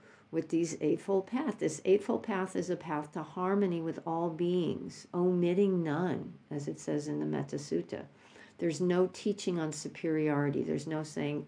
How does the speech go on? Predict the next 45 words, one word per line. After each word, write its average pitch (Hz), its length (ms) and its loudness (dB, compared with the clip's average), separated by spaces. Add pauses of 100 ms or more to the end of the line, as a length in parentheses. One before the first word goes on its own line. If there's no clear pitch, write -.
"Everybody 175 500 4
accept 151 540 -6
them." 151 320 -6 (360)
There's 175 180 -6
no 196 400 4
accept. 151 580 -6
There's 147 220 -6
no 160 180 0
what 160 240 0
if. 156 260 -2
There's 143 220 -6
no 151 220 -4
if 143 160 -8
only. 156 360 -4 (1700)
Um, 147 440 -6 (800)
and 170 140 -4
it 165 140 -2
helps 175 320 0
us 165 140 0
to 156 300 0
loosen 165 640 2
our 151 160 2
attachment 147 720 -4
to 156 100 -14
these 143 260 -2
fixed - 440 -2
ideas 151 540 2
that - 140 -4
we've 175 200 2
grown 208 260 2
up 285 220 0
with - 180 -2
because 190 340 -2
of 185 80 -2
the 180 80 -4
society 180 800 2
we 185 160 2
live 185 300 4
in, 190 100 4
because 156 340 -2
of 151 140 -2
what 151 180 0
we've 147 140 0
been 143 160 0
taught, 202 500 2